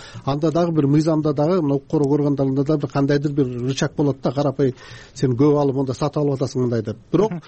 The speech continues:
Speaker 1: ошол эле мезгилде мына азыр,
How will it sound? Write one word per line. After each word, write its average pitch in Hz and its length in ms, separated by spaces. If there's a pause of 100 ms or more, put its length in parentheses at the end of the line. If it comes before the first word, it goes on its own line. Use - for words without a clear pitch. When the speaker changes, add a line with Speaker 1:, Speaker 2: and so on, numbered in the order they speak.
(480)
Speaker 1:
ошол 139 340
эле 185 140
мезгилде 180 640
мына 151 360
азыр, 156 220